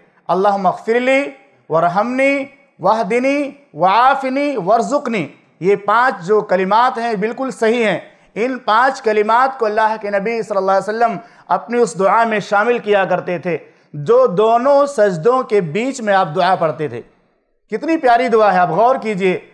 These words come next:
"اللہم اغفر لی"، اے اللہ تو مجھے بخش دے، "ورحمنی"، اے اللہ تو مجھ پر رحم فرما، "واہدنی"، واہدنی میں نے ہدایت دے، اے اللہ تو مجھے ہدایت عطا فرما، "وعافنی"،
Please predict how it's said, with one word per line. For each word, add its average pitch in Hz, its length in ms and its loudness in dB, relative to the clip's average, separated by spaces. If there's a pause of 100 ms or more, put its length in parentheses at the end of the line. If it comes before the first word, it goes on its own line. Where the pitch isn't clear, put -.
(140)
"اللہم 226 440 0
اغفر 233 320 -2
لی"، 254 320 2 (500)
اے 202 140 4
اللہ 233 460 4
تو 233 80 -2
مجھے 214 280 0
بخش 196 380 -2
دے، 156 140 -4 (880)
"ورحمنی"، 226 720 0 (360)
اے 196 160 2
اللہ 240 400 4
تو 233 80 -2
مجھ 226 180 -8
پر 240 140 0
رحم 247 280 2
فرما، 233 340 0 (160)
"واہدنی"، 220 400 -2
واہدنی 233 360 0
میں 233 200 0
نے 185 80 -2
ہدایت 233 380 2
دے، 233 40 2
اے - 320 -4
اللہ 202 180 0 (100)
تو 208 60 -8
مجھے 185 240 -4
ہدایت 196 300 2
عطا 160 120 0
فرما، 143 260 -10 (420)
"وعافنی"، 262 720 0